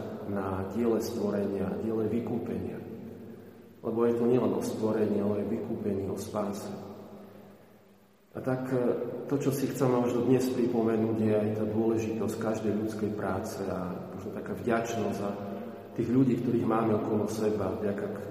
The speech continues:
ktorých práci môžeme žiť náš život. Ale potom, myslím, veľmi dôležitá, dôležitá vec, že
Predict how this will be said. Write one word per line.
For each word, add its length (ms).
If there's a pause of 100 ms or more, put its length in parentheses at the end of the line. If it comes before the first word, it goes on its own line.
(200)
ktorých 400
práci 540 (580)
môžeme 320
žiť 240
náš 240
život. 280 (1400)
Ale 180
potom, 460
myslím, 260
veľmi 240
dôležitá, 580 (520)
dôležitá 500
vec, 240
že 240